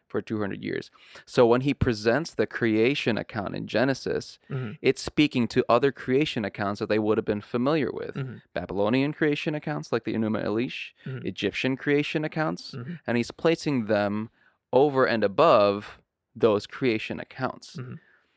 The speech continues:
Speaker 1: So when people say that the Bi-, you know, Genesis one is so similar to other creation myths,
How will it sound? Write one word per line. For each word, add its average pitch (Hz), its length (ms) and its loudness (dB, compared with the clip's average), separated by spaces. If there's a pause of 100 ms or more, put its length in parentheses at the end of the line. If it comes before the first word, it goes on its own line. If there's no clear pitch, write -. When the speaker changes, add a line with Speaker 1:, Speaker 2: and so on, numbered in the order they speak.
(160)
Speaker 1:
So 143 200 4
when 131 160 4
people 160 380 0
say 131 440 4
that 110 260 2
the 95 60 -2
Bi-, 101 200 0 (100)
you 123 100 0
know, 107 140 2
Genesis 117 680 0 (680)
one 113 420 4
is 104 340 2
so 117 300 2
similar 113 420 0
to - 140 0
other 107 160 4
creation 123 420 0
myths, 95 320 -6